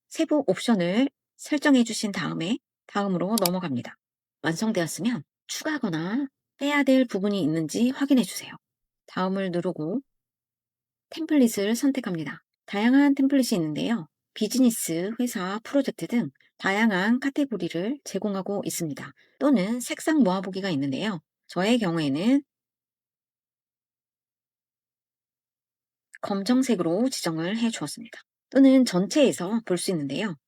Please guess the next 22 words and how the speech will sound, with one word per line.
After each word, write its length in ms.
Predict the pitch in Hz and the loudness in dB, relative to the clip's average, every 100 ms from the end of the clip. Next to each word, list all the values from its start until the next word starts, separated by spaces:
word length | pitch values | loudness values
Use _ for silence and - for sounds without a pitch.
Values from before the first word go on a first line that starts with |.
| _ | _
마음에 340 | - 190 247 277 | -2 4 6 6
드는 380 | 202 175 196 233 | 4 0 0 0
템플릿이 460 | 285 277 240 - | -2 2 0 0
있다면 440 | 147 143 175 240 269 | -2 -2 0 0 0
클릭해 300 | 311 294 220 | 0 -2 -2
주세요. 240 | - 127 - _ _ | -6 -14 -16 _ _
저는 360 | - 175 190 233 | -4 0 4 4
이 180 | 185 208 | 2 -4
템플릿을 760 | - 302 302 247 - 165 202 285 _ - | -4 -8 -6 -8 -4 0 0 0 _ -16
사용해 420 | - 262 254 240 | -2 4 6 4
볼게요. 360 | 143 - 135 233 _ _ - | 0 -6 -8 -8 _ _ -2
클릭하면 540 | 294 220 185 247 - _ - | -2 0 2 2 0 _ -8
미리 320 | 175 240 285 | 2 6 6
보기를 500 | - 170 139 165 262 | 4 -4 -2 -2 -2
볼 180 | 269 170 | -2 -4
수 260 | 156 254 254 | -2 -2 -2
있습니다. 380 | - - 151 - - _ - | -4 -6 -8 -10 -16 _ -2
이 220 | 214 233 | 4 4
템플릿으로 680 | - 302 294 262 - 190 190 | 4 0 4 4 4 2 2
생성하기 640 | 226 269 269 214 147 156 - | 2 2 2 0 0 -6 -6
클릭. 440 | - 160 147 254 - - _ _ _ _ _ _ _ _ _ _ _ _ _ _ _ _ _ _ _ _ _ _ _ _ _ _ _ _ _ _ _ _ _ _ _ _ _ | -6 -4 0 0 -2 -8 _ _ _ _ _ _ _ _ _ _ _ _ _ _ _ _ _ _ _ _ _ _ _ _ _ _ _ _ _ _ _ _ _ _ _ _ _
단 240 | - 220 | -4 -2